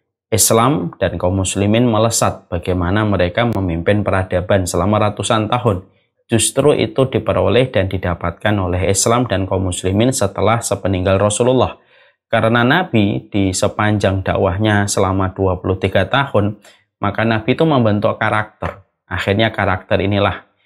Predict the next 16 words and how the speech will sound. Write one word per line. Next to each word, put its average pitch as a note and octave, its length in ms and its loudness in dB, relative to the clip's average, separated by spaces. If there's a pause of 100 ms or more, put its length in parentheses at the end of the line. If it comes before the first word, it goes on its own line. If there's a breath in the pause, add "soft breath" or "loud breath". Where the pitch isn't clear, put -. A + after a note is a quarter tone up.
(240)
yang F#2+ 160 2
menjadi G2+ 400 0
tunas-tunas G#2+ 800 0
hidup - 480 -4
pada F#2+ 240 -2
kehidupan F#2+ 720 -2
manusia F#2+ 560 0
dan F#2 240 -4
akhirnya G#2 640 -2 (400 soft breath)
mampu F#2+ 320 0
memberikan F2+ 640 -2
keberkahan F#2+ 880 -4
dan E2+ 160 -4
mampu E2+ 320 -2
memimpin F#2+ 560 -2
peradaban G2 720 0